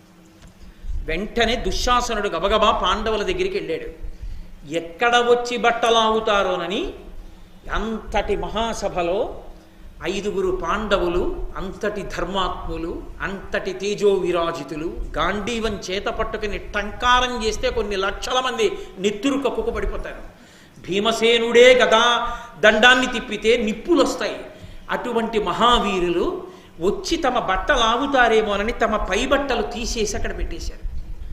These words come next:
పెట్టి అర్ధనగ్నంగా నిలబడ్డారు. నిలబడితే ఆ దుశ్శాసనుడు వికవిక నవ్వాడు. నవ్వి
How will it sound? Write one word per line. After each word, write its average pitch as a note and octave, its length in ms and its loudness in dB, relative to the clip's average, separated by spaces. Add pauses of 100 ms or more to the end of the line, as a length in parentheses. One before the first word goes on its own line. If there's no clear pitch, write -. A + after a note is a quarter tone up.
(340)
పెట్టి A#3+ 680 -4
అర్ధనగ్నంగా G#3+ 840 0
నిలబడ్డారు. F3 520 -6 (840)
నిలబడితే G3 800 -2 (300)
ఆ F3 40 -8
దుశ్శాసనుడు G#3+ 840 -2
వికవిక A3+ 520 0
నవ్వాడు. F3+ 840 -4
నవ్వి E3+ 640 -2